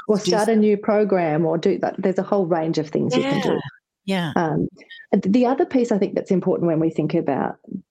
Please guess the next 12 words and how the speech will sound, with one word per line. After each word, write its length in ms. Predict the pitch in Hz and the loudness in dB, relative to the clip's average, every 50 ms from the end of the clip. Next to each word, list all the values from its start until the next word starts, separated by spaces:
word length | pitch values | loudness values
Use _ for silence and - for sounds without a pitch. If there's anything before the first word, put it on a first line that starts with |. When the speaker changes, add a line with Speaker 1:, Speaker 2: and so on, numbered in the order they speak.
| _ _ | _ _
Speaker 1:
this 220 | 185 170 - - | 0 0 2 0
idea 340 | 151 160 151 156 170 165 - | -2 -2 0 2 2 2 2
of 180 | - 156 151 - | 0 -2 -2 0
marrying 800 | 180 180 175 175 160 156 170 170 170 165 160 151 143 151 156 | 2 2 4 2 2 2 2 0 0 0 0 0 0 0 0
that 240 | 151 104 - - - | -2 -2 -4 -2 -2
mission 640 | 175 175 165 156 - - - 156 185 190 - 160 - - | 0 0 0 0 -2 -4 -2 -2 -2 -2 -4 -6 -6 -4
and 120 | 151 156 | -2 -2
the 60 | 165 - | 0 -2
ability 460 | - - - - - - - 165 160 | 0 0 0 0 0 -2 -2 -4 -4
to 140 | - - 165 | -4 -2 -2
make 280 | 160 - 196 - - | -2 -2 -4 -6 -6
money 300 | 160 - - - - - | -6 -6 -6 -8 -8 -12